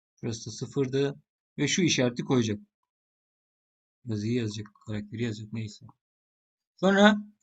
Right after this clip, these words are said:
bir sonraki turda i bir oldu. Bir kere altı,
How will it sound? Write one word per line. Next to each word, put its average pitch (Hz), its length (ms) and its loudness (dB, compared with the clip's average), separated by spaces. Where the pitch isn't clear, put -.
bir 175 80 0
sonraki 202 360 6
turda 185 480 4
i 190 220 6
bir 208 120 8
oldu. 175 500 8
Bir 202 160 6
kere 180 220 8
altı, 147 640 6